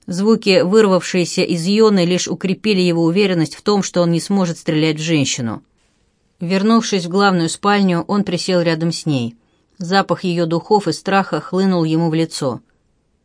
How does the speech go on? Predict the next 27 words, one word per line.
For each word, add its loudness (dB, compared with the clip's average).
«Мне 2
пришлось 4
причинить -2
ему 0
боль, 2
мы 2
оба 6
знаем 2
это. -4
Он -2
дьявол, 2
и -4
ты 4
спишь 0
с -6
дьяволом, 2
который 0
покупает -2
тебе -2
побрякушки. -2
Он 2
думает, 4
что 0
унаследовал 2
мир 2
через -2
рабство, 0